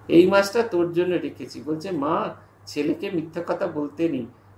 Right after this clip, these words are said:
মাছ ভাজার সময় আমি দেখেছিলাম সাকুল্যে তিন পিস মাছই ছিল,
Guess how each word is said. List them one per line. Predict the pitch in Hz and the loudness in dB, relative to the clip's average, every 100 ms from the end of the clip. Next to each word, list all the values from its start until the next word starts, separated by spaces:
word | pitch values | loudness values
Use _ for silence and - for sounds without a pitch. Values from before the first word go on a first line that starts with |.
| - | -4
মাছ | 143 165 160 | 0 0 2
ভাজার | 139 139 156 | 2 4 4
সময় | - 185 190 185 | 2 -4 -2 -2
আমি | 180 | -2
দেখেছিলাম | 165 160 156 160 143 | -2 -2 -2 -4 -4
সাকুল্যে | 135 139 - 165 175 170 | -4 -8 -6 -2 -2 -2
তিন | 139 135 | -4 -4
পিস | 147 160 170 | -4 -6 -4
মাছই | 175 170 151 | -4 -4 -10
ছিল, | - - | -10 -12